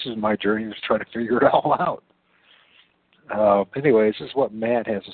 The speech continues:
say about what is replacement theology. Replacement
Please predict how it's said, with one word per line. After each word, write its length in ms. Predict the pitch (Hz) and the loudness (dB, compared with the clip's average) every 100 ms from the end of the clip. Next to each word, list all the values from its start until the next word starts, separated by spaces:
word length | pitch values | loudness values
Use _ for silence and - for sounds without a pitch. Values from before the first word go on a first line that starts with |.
| - | -4
say 100 | 104 | -2
about 240 | 95 - _ _ _ _ _ _ | -2 -6 _ _ _ _ _ _
what 240 | 104 101 - | -6 -4 -2
is 160 | 95 82 - _ | -4 -6 -12 _
replacement 640 | 330 - - 101 - 185 - | -6 -6 -6 -8 -8 -14 -18
theology. 580 | - 87 85 82 - - _ _ _ _ - - - - - | -12 -8 -6 -6 -8 -12 _ _ _ _ -20 -20 -20 -10 -2
Replacement 580 | 107 - 170 180 139 | 0 4 4 4 -4